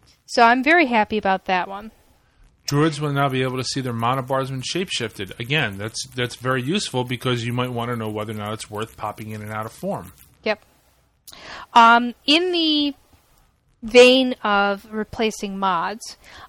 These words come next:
Speaker 1: item comparisons. Holding the shift key while hovering over an item will now display the stat differences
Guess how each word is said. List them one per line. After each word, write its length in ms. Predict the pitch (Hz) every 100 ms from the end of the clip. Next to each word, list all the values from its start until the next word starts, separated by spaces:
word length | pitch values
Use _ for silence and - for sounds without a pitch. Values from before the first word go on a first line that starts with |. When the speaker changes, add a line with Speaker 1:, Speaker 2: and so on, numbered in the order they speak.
| -
Speaker 1:
item 260 | 320 349 330
comparisons. 840 | 311 - - 269 247 - 196 190
Holding 400 | - 294 339 359
the 80 | 302
shift 480 | - - 370 370 -
key 240 | - 226
while 180 | 214 208
hovering 420 | - 269 311 277
over 220 | 247 240
an 80 | 240 -
item 320 | 220 226 214
will 100 | 208
now 240 | 208 208 226
display 400 | - - 233 226
the 120 | 233
stat 440 | - - 294 302 -
differences 720 | 202 214 190 - 185 190